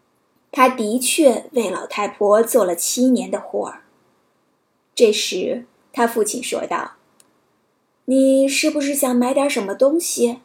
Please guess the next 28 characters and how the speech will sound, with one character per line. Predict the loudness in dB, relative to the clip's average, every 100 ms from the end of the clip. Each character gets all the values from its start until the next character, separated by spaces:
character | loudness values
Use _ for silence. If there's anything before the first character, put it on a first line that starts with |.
| _ _ _ -4
比 | 0
如 | 2 2 2 2 2 -2 -6
鼻 | -4 -4
套 | -4 -2 -2
子 | -4
之 | -8 -4 -4
类 | -6 -12 _ _ _ _ _ _ _ _ _ _
？”“为 | 10 10
什 | 8 0
么？” | 0 -8 -12 _ _ _ _ _ _ _ -14
雅 | -12
各 | -12
布 | -8 -8 -8
问。 | -10 -14 _ _ _ _ _ _ _ _ _ _ -8 2
“如 | 2 2
果 | 4 4 4 -2 -6
我 | -6 0 0
长 | 0 -8
了 | -10 -6
这 | -4 -4
么 | -6
一 | -8
个 | -6 -8
可 | -8 -12 -12
怕 | -8 -8
的 | -8
鼻 | -14 -14 -12 -10
子 | -12